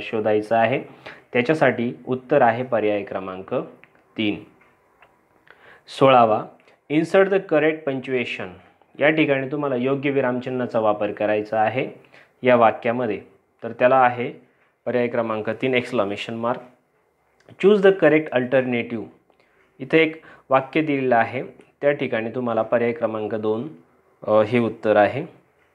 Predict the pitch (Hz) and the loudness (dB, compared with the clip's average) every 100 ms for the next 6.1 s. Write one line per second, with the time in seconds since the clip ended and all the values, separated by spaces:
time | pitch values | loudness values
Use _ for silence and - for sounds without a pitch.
0 | _ _ _ _ - 143 139 120 113 - | _ _ _ _ -4 0 4 4 4 -4
1 | - _ _ 165 180 180 - 143 135 160 | -20 _ _ -6 0 2 2 0 0 0
2 | 151 139 147 147 196 - _ _ _ 131 | 0 -2 -2 -4 -6 -12 _ _ _ -2
3 | 156 156 135 127 117 127 156 - - _ | -2 -2 -4 -4 2 4 4 -2 -20 _
4 | 139 143 143 156 170 170 - 135 139 127 | 4 4 4 2 2 0 -10 -6 -4 -2
5 | 127 135 156 165 - _ _ 135 131 123 | 0 2 0 0 -8 _ _ -6 0 4